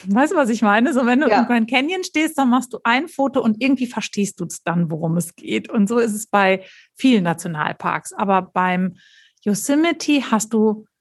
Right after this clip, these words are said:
Speaker 1: das einfach so groß. Du kannst nicht sagen, das ist für den Yosemite typisch oder das, sondern das sind so viele Sachen, die da,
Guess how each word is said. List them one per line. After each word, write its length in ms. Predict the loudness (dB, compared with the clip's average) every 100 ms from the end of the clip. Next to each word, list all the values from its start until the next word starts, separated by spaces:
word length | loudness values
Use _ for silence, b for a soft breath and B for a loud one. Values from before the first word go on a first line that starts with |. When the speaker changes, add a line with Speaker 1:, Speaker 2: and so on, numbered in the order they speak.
| _ _
Speaker 1:
das 160 | -6 0
einfach 240 | 0 0
so 140 | -4 -8
groß. 420 | -2 -2 -2 -8
Du 80 | -10
kannst 360 | -2 -2 2
nicht 160 | 0 2
sagen, 440 | 2 2 2 -2 _ _ _ _ _ _ _ _ -2
das 340 | -2 -4 -12 _ -4
ist 180 | -2
für 160 | -2 -2
den 160 | 0 0
Yosemite 840 | -2 -2 0 0 -2 -4 -4 -4 -14 _ -4
typisch 560 | -2 2 0 0 -4 _
oder 280 | -2 2 2
das, 420 | 2 0 0 -8 -10 0
sondern 500 | 2 4 2 -2 b b b _ -8
das 200 | -6 0
sind 140 | 0
so 100 | 0
viele 360 | -4 0 2 2
Sachen, 380 | -2 -4 -6 -4
die 160 | -2
da, 360 | 2 2 2